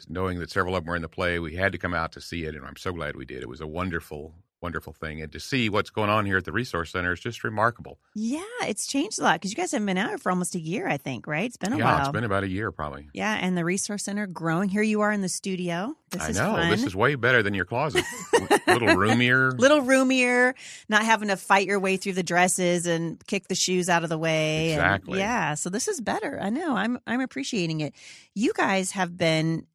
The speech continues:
Speaker 2: hanging out with us for a long time, since, since, well, way before Sailor was ever even born.
Speaker 1: Yeah, about tw-,
Speaker 2: Three
Speaker 1: twelve years, I think we've been hanging around together now.
Speaker 2: Yeah,
Speaker 1: So.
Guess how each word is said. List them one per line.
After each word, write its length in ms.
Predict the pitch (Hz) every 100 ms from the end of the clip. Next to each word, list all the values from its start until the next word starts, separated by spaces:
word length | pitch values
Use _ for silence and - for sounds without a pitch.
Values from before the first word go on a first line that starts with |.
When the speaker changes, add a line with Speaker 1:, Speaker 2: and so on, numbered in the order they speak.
| -
Speaker 2:
hanging 300 | 190 233 220
out 140 | 208
with 120 | 226 165
us 180 | 151 -
for 240 | 160 151
a 120 | 156 156
long 500 | 147 160 165 185 190
time, 280 | - 185 151
since, 280 | 165 - - -
since, 340 | 190 180 -
well, 320 | 175 156 156
way 180 | 151 254
before 400 | 233 - 147 139
Sailor 300 | - - -
was 140 | 147 151
ever 160 | 147
even 220 | 147 143
born. 420 | 143 190 135 135 170 _ 110
Speaker 1:
Yeah, 200 | 113 76
about 300 | - 110 -
tw-, 80 | -
Speaker 2:
Three 220 | 127 127
Speaker 1:
twelve 360 | - 147 170
years, 220 | 135 185 78
I 100 | 80
think 220 | 87 78
we've 100 | 82
been 120 | 87
hanging 200 | 87 85
around 200 | 85 78
together 260 | 73 67 67
now. 60 | 185
Speaker 2:
Yeah, 440 | 262 370 269
Speaker 1:
So. 40 | 180